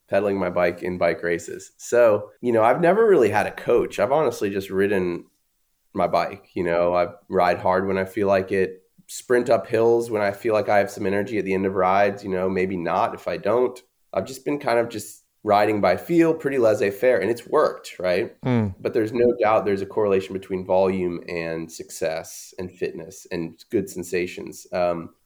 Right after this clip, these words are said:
Speaker 1: so yeah, there's been a, you know, I, I had definitely had a significant disruption with the,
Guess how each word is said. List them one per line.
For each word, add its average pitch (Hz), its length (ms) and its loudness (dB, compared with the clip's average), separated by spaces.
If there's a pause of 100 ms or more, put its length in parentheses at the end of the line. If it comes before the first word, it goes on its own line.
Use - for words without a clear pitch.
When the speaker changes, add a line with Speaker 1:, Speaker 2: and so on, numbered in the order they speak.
Speaker 1:
so 104 600 4
yeah, 123 400 4
there's 110 240 0
been 160 240 2
a, 185 220 -2 (1040)
you 120 120 -4
know, 120 120 2
I, 120 260 4
I - 20 4
had 143 320 2
definitely 160 680 2 (400)
had 120 260 2
a 92 240 -2
significant 123 840 -4
disruption 104 1000 -2
with 95 300 -6
the, 87 340 -2